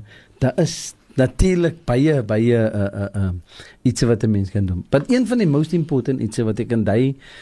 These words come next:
eh, eh, message, in die, eh, S M S, eh, optel is dat die persoon, you know, hy wys baie anger en, but daar is iets wat die persoon disturb, psychologically, vir, vir die man. Die,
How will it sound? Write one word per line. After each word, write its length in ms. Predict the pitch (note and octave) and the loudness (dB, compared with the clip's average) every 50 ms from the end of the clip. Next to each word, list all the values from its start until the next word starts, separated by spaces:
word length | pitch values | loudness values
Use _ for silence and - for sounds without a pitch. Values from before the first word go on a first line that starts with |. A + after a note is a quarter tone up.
| - - - | -20 -18 -6
eh, 320 | - B2+ A2+ A2 G#2 - A2 | -2 0 2 2 2 2 0
eh, 40 | G#2 | 2
message, 460 | G2 G2 G2+ G2+ - - B2+ A2+ - | 2 2 0 0 -2 -4 -6 -2 0
in 120 | A2 G#2+ G2+ | 0 0 2
die, 280 | G2 F#2+ G2+ G#2 A2 A2 | 2 0 0 0 -2 -2
eh, 240 | - G2+ G#2 - A2 | -4 -4 -2 -2 -4
S 80 | G#2+ - | -4 -4
M 80 | B2 A#2+ | -4 -2
S, 260 | A#2+ A2+ G#2 - - - | -2 -4 -4 -6 -10 -10
eh, 240 | - A#2 G2+ F#2+ F#2+ F#2+ - - - - - | -6 -4 -2 -2 -2 -4 -6 -10 -16 -8 -8
optel 440 | - A2+ - - - B2 A#2 A#2 A2+ | -6 -6 -2 0 0 2 2 2 0
is 200 | G#2+ G2 - - _ _ - - - - - - - - - - - - - _ _ _ _ _ _ _ _ _ _ _ | -2 -4 -4 -8 _ _ -20 -20 -20 -20 -20 -20 -20 -20 -20 -20 -20 -20 -20 _ _ _ _ _ _ _ _ _ _ _
dat 160 | - C3+ B2 | 0 2 2
die 80 | D3+ C#3+ | 2 2
persoon, 680 | - E3 D#3+ - - F#3 F#3+ F#3+ F#3+ F#3 F3+ F3+ - - - _ | 2 0 0 0 0 2 2 2 2 0 -2 -2 -4 -8 -10 _
you 160 | - C#3+ C3+ C3+ | 0 2 2 4
know, 220 | C#3 C#3+ D3 D3+ D#3 - | 4 2 0 -2 -2 0
hy 180 | C3+ C3 B2+ G#2+ | 0 0 2 2
wys 280 | G#2+ B2+ C3+ B2 - | 2 2 2 0 0
baie 300 | - C3 B2+ C3+ D3+ - - | -2 0 2 2 0 0 0
anger 560 | - C#3+ D3+ D3+ D3 C#3 A#2+ B2 A#2 A2 A2+ - | 0 2 2 2 2 2 2 2 0 0 0 0
en, 280 | A#2 A2 G#2+ G#2+ A2 A2 | 0 0 0 0 -2 -4
but 220 | - G#2+ B2 C3 - | -2 -2 -2 0 0
daar 180 | C3+ C#3 E3 | -2 -2 -2
is 200 | G3 - - - | -2 -4 -4 -4
iets 240 | - - D#3+ - - | -2 -2 -2 0 0
wat 140 | D3+ C3+ G#2 | -2 0 0
die 140 | G#2+ G#2 G2+ | 0 -2 -2
persoon 400 | - A2 G#2 - - A2 G#2 G2 | -4 -6 -8 -4 -4 -2 -2 -2
disturb, 480 | G2 F#2 - - G2+ F#2 F2 F2 - - - _ _ _ _ _ _ _ _ _ _ _ _ | -2 -4 -6 -4 -4 -4 -4 -6 -10 -18 -20 _ _ _ _ _ _ _ _ _ _ _ _
psychologically, 840 | - - C#3 B2 - D3 B2+ A2 G2+ G2+ G2+ G2 - G#2 F#2 F#2 F#2 - _ _ _ _ _ _ _ _ _ _ _ _ _ _ _ _ _ _ _ | -4 -2 -2 0 2 2 2 2 2 0 -2 -4 -4 -4 -6 -6 -6 -10 _ _ _ _ _ _ _ _ _ _ _ _ _ _ _ _ _ _ _
vir, 160 | - - - - F#2 - - | -8 -4 -4 -4 -4 -4 -4
vir 140 | - - C3 | -2 0 2
die 160 | A2+ A2+ G#2+ | 2 2 2
man. 280 | G2+ F#2+ F2+ F2+ F2 E2 - _ _ _ _ | 2 0 -2 -4 -6 -8 -14 _ _ _ _
Die, 280 | A2 G#2+ A2 A2 A2 | -2 0 0 0 -2